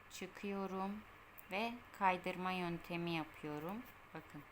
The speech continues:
kaydırma yöntemi yaptım. Beş tane zincir çekiyorum. Bakın, yüzük parmağını yapacağız.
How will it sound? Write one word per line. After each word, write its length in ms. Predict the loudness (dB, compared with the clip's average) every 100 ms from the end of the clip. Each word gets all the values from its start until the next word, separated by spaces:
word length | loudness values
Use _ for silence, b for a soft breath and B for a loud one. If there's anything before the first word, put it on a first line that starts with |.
| -16 B B B B 0
kaydırma 460 | 2 4 2 2 2
yöntemi 480 | 2 0 0 0
yaptım. 520 | 2 0 -4 -4 -2 -4 -10 B B B B 10
Beş 280 | 10 10 10
tane 340 | 12 12 10
zincir 440 | 6 6 6 6 4
çekiyorum. 600 | 2 2 2 2 2 4
Bakın, 340 | 4 4 0 0 -8 -4
yüzük 380 | -2 0 0 8
parmağını 480 | 10 10 6 6
yapacağız. 500 | 4 4 0 -2 -2